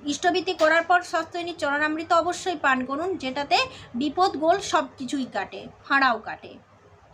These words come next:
চলুন এই বিষয়ে পরে আলোচনা করব। আপনারা যদি সস্তৈনিক চরণামৃত নিয়মটা ভুলে গেছেন, কিংবা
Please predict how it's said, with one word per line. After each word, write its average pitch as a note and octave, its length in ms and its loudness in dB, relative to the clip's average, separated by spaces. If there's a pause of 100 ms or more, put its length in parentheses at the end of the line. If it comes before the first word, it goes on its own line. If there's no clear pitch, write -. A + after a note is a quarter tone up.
(140)
চলুন F4+ 260 0
এই D#4+ 100 2
বিষয়ে E4+ 240 0
পরে D4+ 300 2
আলোচনা D#4 380 0
করব। F4 260 0
আপনারা D#4+ 560 0
যদি D4+ 500 -4 (220)
সস্তৈনিক D#4+ 560 -2
চরণামৃত D4+ 600 0
নিয়মটা C#4+ 540 0
ভুলে C4+ 340 2
গেছেন, D4 360 0
কিংবা E4+ 460 2